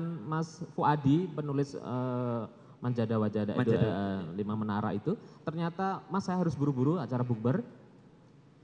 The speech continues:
Speaker 1: Kenapa? Karena istri saya sedang hamil tua. "Loh, Emang baru punya anak?" "Iya." "Berapa lama, Mas?" "Enam belas tahun." Ternyata
Speaker 2: 16
Speaker 1: ada yang
Speaker 2: tahun.
Speaker 1: lebih lama. Ustadz Jamil pun, ya, dari P P P A Darul Quran, sahabat saya, "Lu enam tahun baru dikaruniai anak."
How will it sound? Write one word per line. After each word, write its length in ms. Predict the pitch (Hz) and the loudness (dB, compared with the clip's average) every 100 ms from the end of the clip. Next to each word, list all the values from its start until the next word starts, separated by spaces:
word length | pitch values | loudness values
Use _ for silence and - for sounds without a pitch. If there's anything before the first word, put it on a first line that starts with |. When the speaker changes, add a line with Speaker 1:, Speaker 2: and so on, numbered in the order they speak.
| - - - | -20 -16 -2
Speaker 1:
Kenapa? 460 | 180 208 143 147 | 0 2 2 0
Karena 160 | 143 147 | -4 -4
istri 240 | 151 143 | -4 -2
saya 80 | 143 | -2
sedang 220 | 147 131 120 | -2 -2 0
hamil 460 | 123 117 110 101 | 0 2 0 0
tua. 320 | 104 98 90 - - - - - - - - 135 | -2 -2 -4 -6 -16 -20 -20 -20 -20 -20 -18 -8
"Loh, 140 | 113 - - | -8 -10 -16
Emang 160 | - 269 | -10 6
baru 160 | 196 208 | 8 8
punya 300 | 220 208 127 | 6 2 0
anak?" 160 | 131 143 - - | -2 -4 -6 2
"Iya." 240 | 180 120 - - | 4 4 -2 -8
"Berapa 220 | 131 185 | -2 0
lama, 220 | 269 277 208 | 2 4 4
Mas?" 220 | 160 - - - - - | 2 0 -16 -20 -20 -8
"Enam 200 | 143 135 | -2 0
belas 260 | 120 117 117 | 4 4 4
tahun." 320 | 120 110 101 90 95 - - - - - - | 2 -2 -2 -6 -14 -20 -20 -20 -20 -20 -12
Ternyata 320 | - 127 135 156 | -4 -2 2 2
Speaker 2:
16 100 | 139 | 2
Speaker 1:
ada 100 | 143 | 2
yang 160 | 135 135 | 2 2
Speaker 2:
tahun. 60 | |
Speaker 1:
lebih 140 | 131 120 | 2 2
lama. 340 | 107 101 90 85 - - | 0 -2 -6 -8 -10 -6
Ustadz 320 | 170 175 139 | 0 0 4
Jamil 480 | 175 165 143 117 117 | 4 4 4 4 6
pun, 400 | 151 127 123 - - - - | 8 8 8 4 0 -4 -6
ya, 280 | 110 113 151 - - - - - - - | -2 -2 -2 -6 -20 -20 -20 -20 -20 -10
dari 260 | 101 101 107 | -4 -2 0
P 120 | 113 | 0
P 120 | 113 | 0
P 80 | 104 | 0
A 80 | 110 | 2
Darul 240 | 120 117 | 2 4
Quran, 440 | 123 - 107 120 | 2 2 0 -2
sahabat 360 | 139 113 107 107 | -4 -2 -2 -2
saya, 320 | 123 104 101 | -2 -2 -2
"Lu 140 | - 214 | -2 -4
enam 300 | 214 208 180 | -2 -4 -2
tahun 300 | 175 165 202 | 2 4 4
baru 200 | 165 127 | 4 0
dikaruniai 540 | 135 135 127 120 120 113 | 0 -2 -2 -2 -2 -2
anak." 280 | 104 110 | -4 -8